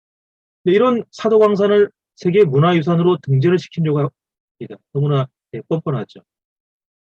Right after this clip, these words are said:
그 일본 정부는 이곳이 유명한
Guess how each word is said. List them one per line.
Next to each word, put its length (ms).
그 160
일본 320
정부는 460
이곳이 540
유명한 480